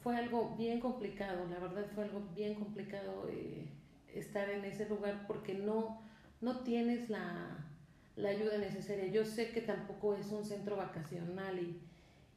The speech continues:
y no esperas, este, que te reciban en las mejores condiciones, pero sí en unas condiciones dignas de cualquier ser humano. Eh, no sé,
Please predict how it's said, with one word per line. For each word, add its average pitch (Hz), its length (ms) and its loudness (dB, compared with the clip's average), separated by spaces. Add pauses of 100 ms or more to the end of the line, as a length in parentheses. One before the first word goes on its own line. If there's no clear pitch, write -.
(120)
y 190 60 -6
no 196 140 -2
esperas, 190 540 0
este, 160 240 -6
que 180 100 -2
te - 160 2
reciban 202 420 2
en 190 100 2
las 180 160 0
mejores 190 380 -2
condiciones, 196 640 -2
pero 202 200 0
sí 220 320 -2
en 202 80 0
unas 202 240 -2
condiciones 180 680 -6
dignas - 500 -6
de - 80 -8
cualquier 98 400 -8
ser - 200 -8
humano. - 340 -8 (840)
Eh, 175 320 -4 (220)
no 208 220 0
sé, 208 300 -2